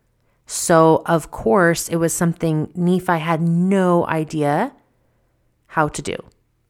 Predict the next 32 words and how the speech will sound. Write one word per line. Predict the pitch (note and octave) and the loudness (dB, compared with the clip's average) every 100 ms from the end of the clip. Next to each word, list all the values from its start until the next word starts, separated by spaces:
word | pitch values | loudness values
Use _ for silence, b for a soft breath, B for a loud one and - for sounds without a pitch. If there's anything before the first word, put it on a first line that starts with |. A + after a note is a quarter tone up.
| _ _ _ _ _ | _ _ _ _ _
right? | - D#3+ G#3+ B B | -10 -6 -6 B B
So | - G#3 | 4 8
when | G#3 G3 | 8 8
you | G#3 C#4+ F4+ | 8 8 8
feel | F4+ C#4+ | 6 4
directed | A3+ F#3+ F3 D#3 D#3 - B3 D4 - _ _ _ _ | 4 0 2 0 -2 -6 -2 -2 -2 _ _ _ _
and | - F3+ | 0 2
you | F#3 | 2
feel | F#3 G3 | 2 2
so | F3 - - F3 D#3+ F3 F#3+ - - | 0 -2 -2 2 6 6 4 0 -4
inadequate, | - E3 D#3 C#3 E3+ - A#3 C4 - - _ _ _ _ | -4 -2 -2 -4 -6 -2 -2 -2 -6 -18 _ _ _ _
you're | _ E3+ D#3+ | _ -4 -2
right | D#3+ E3+ E3+ F#3+ - _ - | -2 0 0 0 -6 _ -4
on | D#3+ D#3 D3+ D3+ - - | 0 0 -2 -6 -10 -12
track. | - - - - _ _ _ _ _ _ _ _ - | -4 -4 -6 -20 _ _ _ _ _ _ _ _ -8
Because | G#3+ D#4 | 2 4
it's | F4+ | 6
a | F4+ | 6
directive | F4+ F4 F4+ | 6 6 6
from | E4+ | 4
Heavenly | D#4+ E4+ E4+ | 4 6 4
Father. | F4+ F4+ D#4+ | 6 6 6
Of | C#4+ | 4
course | - F#4+ G4 G4 - | 4 8 8 6 2
you | C#4 B3+ B B - | 0 0 B B 6
don't | A3 F#3+ | 6 6
know | |
how | F#3 F#3 | 2 2
to | E3 | 0
do | D#3+ | 0
it | D#3 | -2
yet. | C#3 C3+ - - | -2 -6 -8 -12